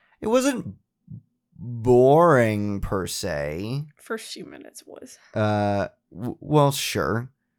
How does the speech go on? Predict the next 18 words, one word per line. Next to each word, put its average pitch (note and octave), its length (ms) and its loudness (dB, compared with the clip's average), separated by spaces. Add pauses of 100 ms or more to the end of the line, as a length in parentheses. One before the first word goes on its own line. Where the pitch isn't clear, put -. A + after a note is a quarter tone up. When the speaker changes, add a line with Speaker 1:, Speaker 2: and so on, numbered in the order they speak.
(300)
Speaker 1:
Um, G#2+ 320 4
I C#3 100 0
found E3 300 2
a, B2 60 8 (240)
a G2+ 320 0 (300)
couple D3 280 2
parts G#2 280 0
a G#2 60 -4
little G2 200 -4
hard G2 200 0
to G2 60 -4
follow, G2 380 0
but G#2 160 -4
that G2 160 0
wasn't G2 340 -6 (760)
entirely G#2+ 480 2
my E2+ 180 -6
fault. G2 420 -4